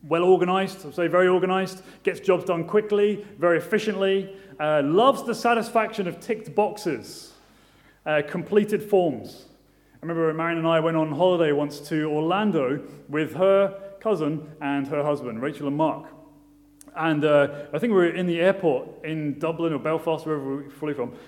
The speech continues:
And, uh, she brought out this, uh, your cousin Rachel brought out this little, uh, plastic Ziploc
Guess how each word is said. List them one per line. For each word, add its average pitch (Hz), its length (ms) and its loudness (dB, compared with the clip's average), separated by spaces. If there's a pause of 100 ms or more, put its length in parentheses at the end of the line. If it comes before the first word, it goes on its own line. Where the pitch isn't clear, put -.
(160)
And, 156 400 -2
uh, 147 480 4
she - 80 -8
brought 208 220 4
out 185 120 2
this, - 420 -4
uh, 175 260 -16 (120)
your 143 160 -4
cousin 139 300 -4
Rachel 160 340 -2
brought 185 220 0
out 175 100 2
this 151 240 -6
little, 165 260 0
uh, 147 120 4
plastic 180 600 -6
Ziploc 156 600 -4